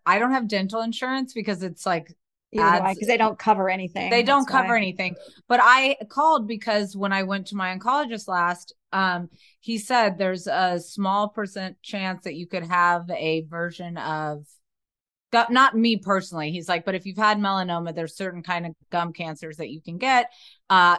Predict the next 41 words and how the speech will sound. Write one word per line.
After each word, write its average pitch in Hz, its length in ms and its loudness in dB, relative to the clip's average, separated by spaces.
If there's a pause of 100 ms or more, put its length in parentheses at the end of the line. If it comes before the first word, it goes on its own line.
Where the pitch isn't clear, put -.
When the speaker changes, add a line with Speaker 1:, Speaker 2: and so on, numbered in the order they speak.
Speaker 1:
you 190 100 -6
need 190 160 -2
to 180 60 -6
go 175 100 -4
get 170 140 -2
a 165 80 -6
teeth 185 320 -8
cleaning 170 420 -10
and 143 100 -8
have 151 220 -4
it 151 100 -10
checked." 220 380 -2 (560)
And 202 160 0
I 208 100 2
called, 226 640 6
and 180 180 -4
I 175 80 -2
wanted 185 320 -4
to 190 60 -6
get 180 160 -2
a 180 40 -6
new 190 200 -2
dentist 190 400 -6
because 175 480 -6
I 170 100 -2
want 165 240 -6
one 165 140 -8
closer 165 320 -10
to 175 40 -8
where 156 120 -4
I 156 80 -4
live 151 200 -6 (120)
now 151 200 -8
versus 160 320 -14
where 160 120 -12
I 151 40 -8
lived 151 200 -10
before. 160 480 -8 (480)
And 240 180 2 (260)
the 247 280 4
amount 262 580 4